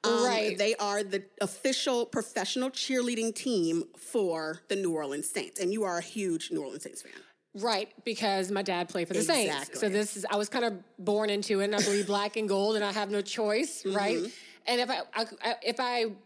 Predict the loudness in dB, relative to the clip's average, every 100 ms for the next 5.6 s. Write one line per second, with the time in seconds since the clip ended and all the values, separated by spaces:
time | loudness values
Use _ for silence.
0 | _ _ _ _ -4 0 2 2 2 0
1 | -2 -2 0 0 0 0 -2 -2 -2 -2
2 | -4 -6 -4 -4 -4 -4 -2 -2 0 2
3 | 2 -2 -8 -6 -4 -2 -2 -2 -2 -2
4 | -4 -4 -4 -2 -4 -2 -4 -6 -6 -6
5 | -6 -8 -6 -2 0